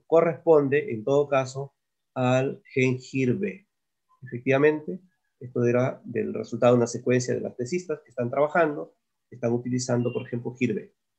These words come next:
Entonces, buscamos una secuencia de gir B, pegamos para comparar. Pero acá viene lo más interesante, acá. ¿Qué significa este resultado? ¿Por qué apareció que si nosotros lo ponemos una secuencia de una proteína,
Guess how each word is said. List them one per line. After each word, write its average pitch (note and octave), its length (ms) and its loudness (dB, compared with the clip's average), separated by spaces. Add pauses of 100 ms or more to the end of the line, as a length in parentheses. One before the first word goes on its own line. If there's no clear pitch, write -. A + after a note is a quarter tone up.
(760)
Entonces, C3 220 -12
buscamos C3+ 300 2
una E3+ 100 4
secuencia F3 360 0
de F3+ 60 -6
gir F3+ 160 0
B, G3 400 2 (300)
pegamos D3+ 340 6
para C3 220 2
comparar. A#2 440 -4 (200)
Pero E3+ 160 10
acá G#3 240 4
viene A#3 180 8
lo G3 80 8
más F3 160 4
interesante, B2+ 540 0
acá. - 180 -16 (800)
¿Qué A#3 140 6
significa D#3 600 2
este D3+ 220 0
resultado? G#2+ 600 -2
¿Por A#2 160 -4
qué - 80 4
apareció D#3+ 800 2 (260)
que - 80 -10
si B2+ 160 -2
nosotros F3+ 380 4
lo D3 120 6
ponemos C#3+ 360 4
una D3+ 120 4
secuencia D3 480 4
de C#3 80 4
una C3+ 80 4
proteína, C3+ 600 0